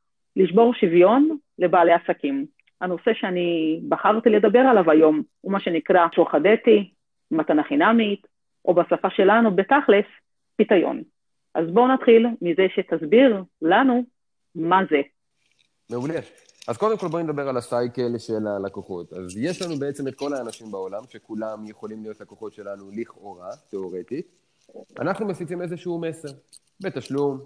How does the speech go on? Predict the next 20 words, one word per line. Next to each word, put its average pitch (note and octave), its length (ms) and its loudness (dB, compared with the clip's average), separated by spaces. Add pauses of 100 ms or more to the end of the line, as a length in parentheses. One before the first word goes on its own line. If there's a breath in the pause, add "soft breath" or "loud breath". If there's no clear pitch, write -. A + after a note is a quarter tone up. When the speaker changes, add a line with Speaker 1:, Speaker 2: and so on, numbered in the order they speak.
(120)
Speaker 2:
או A#2 100 -4
בחינם. G2 420 -8 (640)
ברגע F#3 320 -6
שאנחנו A#2 600 -8
עושים F#3+ 420 -10
את A2 120 -10
זה, G2 140 -8 (280)
יש E3+ 240 -6
את G#3 100 -16
האנשים D3 380 -10
שהמסר A#2+ 420 -10
הזה G#2+ 120 -10
מדבר G2 300 -6
אליהם. F2+ 280 -10 (380)
לאנשים A2+ 480 -6
האלה G3+ 220 -8
אני D#3+ 120 -10
קורא C3+ 200 -8
לקוחות C#3 500 -12
מתעניינים, A#2 800 -8